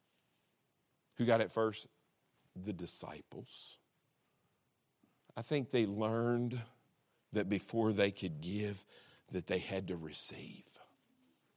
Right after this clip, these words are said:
What are the lessons? We need to go to the place where we ask of the Lord, even the things that we think we may have the answer to, because God doesn't always work the same way.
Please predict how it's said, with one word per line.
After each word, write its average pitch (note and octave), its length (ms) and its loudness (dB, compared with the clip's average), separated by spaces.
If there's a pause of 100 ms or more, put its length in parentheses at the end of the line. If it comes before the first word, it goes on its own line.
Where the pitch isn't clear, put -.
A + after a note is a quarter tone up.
(1400)
What A2 120 4
are G#2+ 80 4
the G2+ 120 4
lessons? G2+ 720 0 (1080)
We G2+ 160 0
need G#2 280 0
to F#2+ 80 -2
go F#2+ 280 2
to F2+ 120 -2
the F2+ 100 -4
place F#2 460 -2
where F2+ 180 -4 (160)
we G2+ 400 -2 (180)
ask F#2+ 600 0 (180)
of G2 160 0
the G#2 80 0
Lord, F2+ 460 -2
even E3+ 380 -4
the B2+ 80 -6
things C3 420 -4
that G#2+ 140 -6
we F2+ 120 -2
think A2+ 360 -2 (260)
we A2+ 180 6
may G#2 200 4
have F#2+ 320 0
the F2 260 -6
answer - 320 -12
to, - 120 -18 (1400)
because G#2 260 -4
God G#2+ 240 -4
doesn't G#2+ 280 0
always G2 480 0
work G2 260 -2
the F2+ 100 -6
same F2+ 380 -8
way. - 440 -12